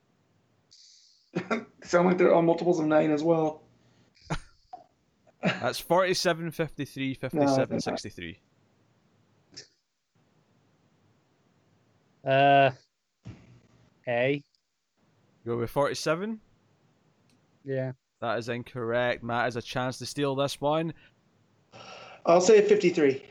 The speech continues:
Speaker 2: That is also incorrect. Fifty-seven is the right answer.
Speaker 1: Fifty-seven.
Speaker 2: Uh, but
Speaker 1: My,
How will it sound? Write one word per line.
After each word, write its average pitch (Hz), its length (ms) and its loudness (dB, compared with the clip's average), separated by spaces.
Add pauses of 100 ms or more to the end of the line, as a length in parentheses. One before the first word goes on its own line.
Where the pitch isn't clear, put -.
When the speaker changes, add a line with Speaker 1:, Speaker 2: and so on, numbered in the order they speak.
(560)
Speaker 2:
That 127 160 0
is 131 80 0
also 160 240 0
incorrect. 175 360 -2
Fifty-seven 185 540 -6
is 117 100 -10
the 117 120 -4
right 110 120 -4
answer. 110 260 -10 (100)
Speaker 1:
Fifty-seven. 151 300 -14 (280)
Speaker 2:
Uh, 113 140 -6 (600)
but - 80 -14
Speaker 1:
My, - 60 -10